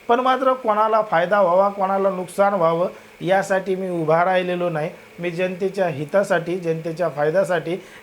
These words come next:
जनतेचा आवाज दिल्लीमध्ये पोहोचवण्यासाठी उभा राहिलेलो आहे, असं मंगेश साबळे यांनी अनेक वेळा सांगितलेलं आहे. मग आता सरळ सरळ लढत जर मंगेश साबळे, रावसाहेब दानवे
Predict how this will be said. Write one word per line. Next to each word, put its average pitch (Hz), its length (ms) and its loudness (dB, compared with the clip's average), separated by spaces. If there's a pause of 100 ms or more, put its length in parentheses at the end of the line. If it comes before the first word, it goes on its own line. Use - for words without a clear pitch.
जनतेचा 208 460 2
आवाज 214 280 4
दिल्लीमध्ये 208 520 0
पोहोचवण्यासाठी 202 1120 0 (220)
उभा 180 280 2
राहिलेलो 196 380 0
आहे, 185 280 4
असं 165 340 0 (340)
मंगेश 185 400 0
साबळे 165 540 0
यांनी 160 300 -2 (260)
अनेक 170 380 -2
वेळा 151 300 2
सांगितलेलं 127 640 -6
आहे. 147 400 -4 (320)
मग 190 180 2
आता 214 220 2
सरळ 196 380 2
सरळ 202 360 2
लढत 185 420 2
जर 180 160 2
मंगेश 170 440 -4
साबळे, 170 440 2 (300)
रावसाहेब 156 640 0
दानवे 165 360 0